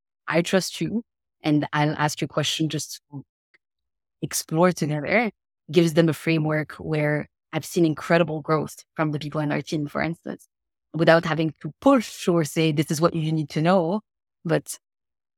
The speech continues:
how can you trust yourself better? Because a lot of our education system is prefaced on the idea that you need to follow and learn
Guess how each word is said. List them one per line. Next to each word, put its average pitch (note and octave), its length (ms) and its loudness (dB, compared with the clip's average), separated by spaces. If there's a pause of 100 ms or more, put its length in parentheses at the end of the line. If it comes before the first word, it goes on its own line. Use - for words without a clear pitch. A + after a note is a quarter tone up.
(160)
how - 240 2
can F3 160 0
you D#3+ 80 -2
trust - 300 0
yourself D3 320 -6
better? C3+ 260 -4
Because D3+ 240 -4
a D#3 60 0
lot D3+ 280 6
of D3+ 100 0
our D3+ 80 -2
education C#3+ 420 -4
system C#3+ 320 -8
is - 200 -12 (320)
prefaced - 480 -4
on D3 220 -4
the D3 120 0
idea C#3+ 500 2 (520)
that D3 180 -2
you D#3 100 -2
need D3+ 180 -2
to D3 120 -4
follow D#3 640 2 (120)
and D3 240 0
learn D#3 320 0